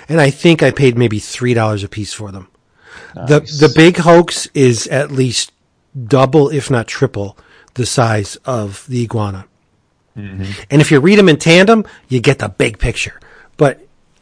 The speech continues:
Speaker 1: I'm not saying that's necessary to, to enjoy the,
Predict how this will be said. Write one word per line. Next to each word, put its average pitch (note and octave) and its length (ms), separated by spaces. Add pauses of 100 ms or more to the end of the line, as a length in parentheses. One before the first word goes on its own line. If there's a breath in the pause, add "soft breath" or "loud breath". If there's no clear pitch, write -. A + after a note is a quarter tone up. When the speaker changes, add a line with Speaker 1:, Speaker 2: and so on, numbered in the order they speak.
(100)
Speaker 1:
I'm B2+ 320
not A#2+ 240
saying C#3+ 320
that's A#2+ 320
necessary G#2 680 (420 soft breath)
to, A#2+ 360
to C3+ 160
enjoy A#2 520
the, G2+ 320